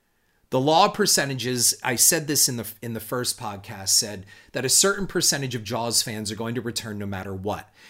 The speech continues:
It's kind of like Star Wars. No matter how much they hate Last Jedi,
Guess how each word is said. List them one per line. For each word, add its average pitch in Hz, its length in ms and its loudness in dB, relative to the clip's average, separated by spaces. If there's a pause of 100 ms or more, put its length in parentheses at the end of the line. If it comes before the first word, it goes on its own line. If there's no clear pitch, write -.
(120)
It's 143 220 2
kind 170 200 2
of 156 80 -2
like 160 160 0
Star 139 440 4
Wars. 85 360 -6
No 135 260 -2
matter 135 260 2
how 170 300 4
much 180 360 2
they 147 280 0
hate 135 420 0 (800)
Last 120 420 2
Jedi, 107 460 2